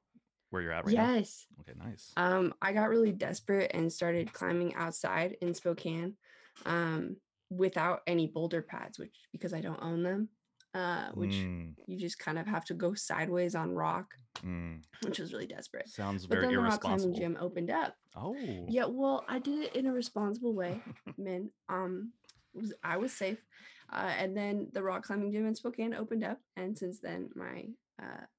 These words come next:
Speaker 2: mental health has been much better, and I haven't been risking my life on outdoor rocks anymore.
Speaker 1: Wow. Okay. Okay.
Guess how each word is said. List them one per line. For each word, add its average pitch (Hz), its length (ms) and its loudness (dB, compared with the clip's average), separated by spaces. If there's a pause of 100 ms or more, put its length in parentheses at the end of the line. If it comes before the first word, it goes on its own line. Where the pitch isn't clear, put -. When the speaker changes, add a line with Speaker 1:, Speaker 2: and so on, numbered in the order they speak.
(280)
Speaker 2:
mental 180 280 -6
health 214 280 -6
has 190 140 -8
been 175 180 -6
much 262 240 -4
better, 175 260 -2
and 190 160 -4
I 185 80 -8
haven't 208 320 -8
been 165 160 -8
risking 175 340 -10
my 92 140 -8
life - 260 -12
on - 140 -12
outdoor - 320 -14
rocks - 320 -12
anymore. - 300 -20 (480)
Speaker 1:
Wow. 107 240 -16 (560)
Okay. 117 360 -10 (280)
Okay. 92 320 -12